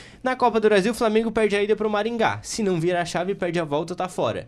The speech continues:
Já tá fora da Copa do Brasil e tá complicado na Libertadores. E começa mal no Brasileirão. Se não é a chegada do Sampaoli, o Flamengo não teria um bom começo no Brasileirão.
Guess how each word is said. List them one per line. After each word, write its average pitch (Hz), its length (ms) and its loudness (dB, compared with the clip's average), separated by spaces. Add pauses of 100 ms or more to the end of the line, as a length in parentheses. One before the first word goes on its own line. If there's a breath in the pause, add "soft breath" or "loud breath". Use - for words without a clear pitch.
Já 135 200 -2
tá 143 120 -6
fora 156 240 -4
da 147 120 -2
Copa 160 160 -4
do 156 80 -4
Brasil 151 240 -2
e 180 40 -2
tá 185 120 -4
complicado 175 480 -4
na 175 80 -2
Libertadores. 175 720 0 (240 loud breath)
E 233 60 -10
começa 220 440 2
mal 202 380 0
no 277 180 -2
Brasileirão. 247 600 0
Se - 200 -2
não 190 240 4
é 180 200 4 (180 loud breath)
a 165 80 0
chegada 165 380 0
do 160 80 0
Sampaoli, 160 480 0
o 214 40 -4
Flamengo 208 300 0
não 214 100 2
teria 208 220 2
um 208 100 2
bom 170 160 0
começo 151 440 -2
no 131 80 -2
Brasileirão. 131 480 2